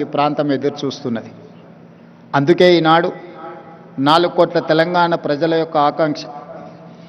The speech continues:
స్వేచ్ఛను, సామాజిక న్యాయాన్ని, సమానమైన అవకాశాలను అందించాలి అని తెలంగాణ రైజింగ్ ట్వంటీ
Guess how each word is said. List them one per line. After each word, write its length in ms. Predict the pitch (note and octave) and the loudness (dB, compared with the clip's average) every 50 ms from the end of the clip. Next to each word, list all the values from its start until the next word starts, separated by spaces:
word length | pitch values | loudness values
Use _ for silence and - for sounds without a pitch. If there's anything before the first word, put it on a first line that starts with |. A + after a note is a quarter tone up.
| - - - - - - - - | -20 -20 -20 -20 -20 -12 -10 -8
స్వేచ్ఛను, 580 | - - D3+ D#3+ E3+ E3 - F3 D#3+ D#3 D#3+ E3 D#3+ - - | 0 4 4 4 4 4 4 2 2 2 2 -2 0 2 4
సామాజిక 500 | C#3+ D3 D3 D#3+ D#3+ D3+ B2+ D3+ - D3+ C#3+ C#3+ C#3+ | 4 4 4 2 2 0 0 -2 -2 0 0 2 2
న్యాయాన్ని, 560 | D3 D3+ D#3 D#3+ D#3 D3+ D#3 D3+ D3+ D#3 E3+ - - - - - - - - - - - - - - - - - - - - - - - | 2 4 4 4 2 2 0 0 -2 -4 -6 -8 -12 -16 -18 -18 -18 -20 -20 -20 -20 -20 -20 -20 -20 -20 -20 -20 -20 -20 -8 -6 -2 2
సమానమైన 600 | - C#3 C#3 E3 F3+ F#3 F#3 F#3 F#3 F3+ F3+ F3+ F3+ F3+ D3+ | 2 4 4 6 6 4 4 4 4 4 2 2 2 2 2
అవకాశాలను 680 | C#3+ C#3+ C#3 - F#3+ F#3+ F#3 G3 F#3 F3 F3 E3+ E3 D3 D3 D3 | 0 2 4 4 4 4 6 6 4 4 4 2 0 -2 -2 -2
అందించాలి 580 | D#3+ E3 F#3+ F#3+ F#3 F3+ F#3 F3 E3 E3 E3 D#3+ D#3 | 2 4 4 2 4 4 4 4 4 4 2 2 2
అని 160 | D3+ D3+ D3+ D3 C3+ - - - - - - - - - - - - - - - - - - - - - - - - - - - - - - D3+ | 0 0 -2 -4 -4 -6 -10 -14 -18 -18 -20 -20 -20 -20 -20 -20 -20 -20 -20 -20 -20 -20 -20 -20 -20 -20 -20 -20 -20 -20 -20 -20 -20 -6 0 2
తెలంగాణ 500 | D3 D#3 E3 E3 D#3+ D#3+ D#3+ D#3 D#3 D3+ D3 C3+ C#3+ | 4 6 6 4 4 4 4 4 4 2 2 2 2
రైజింగ్ 380 | C#3+ C#3+ B2+ C3+ D3 C#3+ C3+ - - - - - - - - - - - - - - - - - - - - - | 2 2 0 0 -2 -2 -4 -6 -10 -16 -18 -20 -20 -20 -20 -20 -20 -20 -20 -20 -20 -20 -20 -20 -20 -20 -2 2
ట్వంటీ 280 | D3 D3 D3 D#3 D#3+ | 2 2 4 2 0